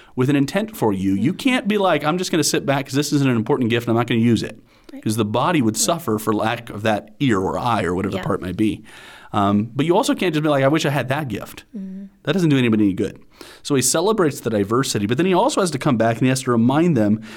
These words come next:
Speaker 1: that unity is demanded by God, right?
Speaker 2: Mm-hmm.
Speaker 1: It's, it's really intriguing.
Speaker 2: Not suggested.
Speaker 1: Not suggested.
Speaker 2: Yeah.
Speaker 1: Uh, it's,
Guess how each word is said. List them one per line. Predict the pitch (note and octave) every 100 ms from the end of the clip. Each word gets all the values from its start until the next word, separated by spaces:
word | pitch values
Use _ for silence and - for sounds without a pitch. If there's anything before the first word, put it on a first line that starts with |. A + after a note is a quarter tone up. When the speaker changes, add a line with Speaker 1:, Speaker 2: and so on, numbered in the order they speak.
| - -
Speaker 1:
that | A#2+
unity | A#2+ C#3 G3 A3+ D3 A2
is | G#2+
demanded | A2 G#2 A2+ C3 A#2+
by | G2 F2+
God, | F#2 F#2+ F2 - - - -
right? | A#2 A#2 A2
Speaker 2:
Mm-hmm. | C3
Speaker 1:
It's, | B2 - - -
it's | B2+
really | C3+ G3+ C#4+ C4
intriguing. | E3 - C3 A2 F2 G2+ A2+ - - -
Speaker 2:
Not | G#3+ -
suggested. | A3 G3+ F#3+ - G#3 G#3+ - -
Speaker 1:
Not | A3
suggested. | B3+ C4 B3 - F#3+ A3
Speaker 2:
Yeah. | A3 E3+
Speaker 1:
Uh, | D#3
it's, | E3 F3